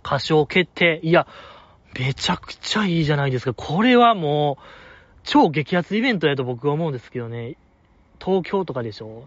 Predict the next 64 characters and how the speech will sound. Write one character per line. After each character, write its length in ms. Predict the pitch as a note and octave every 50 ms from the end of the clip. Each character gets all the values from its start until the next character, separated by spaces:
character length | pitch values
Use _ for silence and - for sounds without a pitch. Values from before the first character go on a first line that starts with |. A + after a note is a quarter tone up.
| D3
ね、 260 | C3+ B2 A#2+ A#2+ A#2+ A#2
な 180 | B2 B2+ C3+
か 200 | - - - F3
な 160 | G3 G3 F#3
か 160 | - F3 F3+ D#3
こ 540 | - C#3 B2+ A#2+ A2+ A2 A2 A2 A2 A2 A2+
う、 20 | A2+
遠 320 | - - B2+ C3 C3+ C3
い 100 | B2+ B2
よ。 240 | A#2 A2 G#2 - - _ _ _ _ _ _ _ _ _ _ _ _ _ -
い 40 | C3+
や、 80 | B2+ B2+
で 80 | C#3+
も 140 | C#3 C3+ B2
そ 120 | - D#3+
の 100 | F3+ F#3+
価 160 | - G#3 G#3 F3
値 140 | - F3+
あ 80 | E3 G#3
り 120 | A3+ G#3
の 180 | F3+ D3 B2 - - - - - - - - - - - - -
イ 100 | D#3 D3
ベ 120 | D#3 D#3+
ン 40 | D3+
ト 100 | D3 D#3
な 60 | D3 C#3
の 80 | C3+
で 100 | B2+ C3+
は 60 | C3 B2+
な 100 | C3+ C#3+
い 60 | C3+
か 80 | D3
な 200 | C#3 C#3 C#3+ C#3 C#3 _ _ _ _
と 80 | - B2+
思 140 | B2 B2+ C3
い 60 | C3+
ま 120 | C#3 C#3
す 400 | C3+ - - - D3+ D3+ D3 C#3+
し、 560 | C#3+ - - - G3 A3 A3 G3 E3+ D3 C#3
結 160 | - - E3 -
構 140 | C#3+ C3
あ 100 | B2+ B2+
と、 100 | B2 B2+
乃 480 | B2 B2+ C3+ D#3 E3+ E3+ C#3 C#3 C#3 C#3
木 20 |
坂 160 | D3 D3 E3 D#3
の 80 | D#3
話 260 | E3 G#3+ G#3 E3 C#3+
も 120 | C#3+ D#3+ F#3+
う 60 | G3
ち 60 | -
ょ 20 | F#3
っ 20 |
と 80 | E3 C#3+
し 80 | - -
た 80 | F#3+
か 100 | E3 E3+
っ 40 | D3+
た。 160 | - - B2
二 180 | C3 D3 F3+ F3
期 80 | -
生 120 | - A3+ G3
の 80 | F#3
話 380 | E3+ G3 G3+ G3 D3+ - -